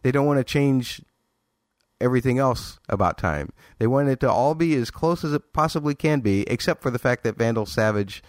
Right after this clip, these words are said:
is not there. But I kinda get this feeling that taking Savage out would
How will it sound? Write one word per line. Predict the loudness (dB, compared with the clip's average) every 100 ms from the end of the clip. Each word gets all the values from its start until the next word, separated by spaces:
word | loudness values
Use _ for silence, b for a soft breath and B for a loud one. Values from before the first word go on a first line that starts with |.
| b b
is | -4 -2 0
not | 0 0
there. | 0 0 0 -4 B B B -2
But | -2
I |
kinda | 0 0 2
get | 0 2
this | 0 2
feeling | 0 2 4
that | 4 2 -4 b b b b
taking | -2 0 0 0
Savage | 0 0 2 0 0
out | 0 0 -2 -6
would | -4 -2 -2